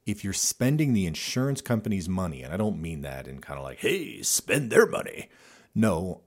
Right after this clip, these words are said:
I'm saying if they're the ones who are ultimately gonna have to pay the bill for the grouting, that's a far better situation to be in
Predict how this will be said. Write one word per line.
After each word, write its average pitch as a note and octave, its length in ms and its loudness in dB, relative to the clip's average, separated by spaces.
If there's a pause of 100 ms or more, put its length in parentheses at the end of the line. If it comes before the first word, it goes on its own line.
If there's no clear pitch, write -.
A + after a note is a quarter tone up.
I'm F2+ 200 -2
saying E2 600 -4 (520)
if F2+ 160 -6
they're G2+ 380 4
the B2+ 100 6
ones G2 500 4
who F#2 100 -4
are E2 240 -2
ultimately G2 500 0
gonna E2+ 220 0
have E2 340 -4
to - 80 -14
pay - 280 0
the D#2 100 -8
bill C#2+ 760 -2
for - 80 -10
the C#2 100 -8
grouting, D2 760 0 (760)
that's G2 320 0
a G2 60 -6
far B2+ 400 2
better A2 400 2
situation C#2+ 680 -6
to D2 100 -14
be C#2+ 240 -10
in C2+ 360 -10